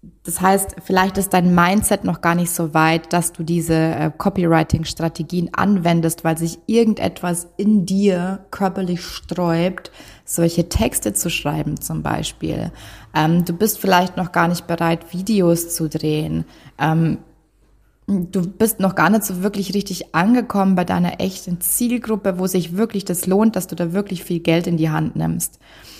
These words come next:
Ähm, und, ähm, also, das, der zweite, also, wie soll ich sagen? <laughs> Du merkst schon,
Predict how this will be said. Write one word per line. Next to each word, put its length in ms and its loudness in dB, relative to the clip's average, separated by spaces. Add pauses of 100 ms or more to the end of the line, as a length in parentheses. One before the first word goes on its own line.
(220)
Ähm, 480 2 (1080)
und, 420 4 (800)
ähm, 420 2 (880)
also, 340 2 (1500)
das, 220 -2
der 140 0
zweite, 600 0
also, 260 -2 (1200)
wie 80 -8
soll 180 0
ich 100 0
sagen? 580 2 (120)
<laughs> 100 -6
Du 80 -6
merkst 360 -4
schon, 260 -2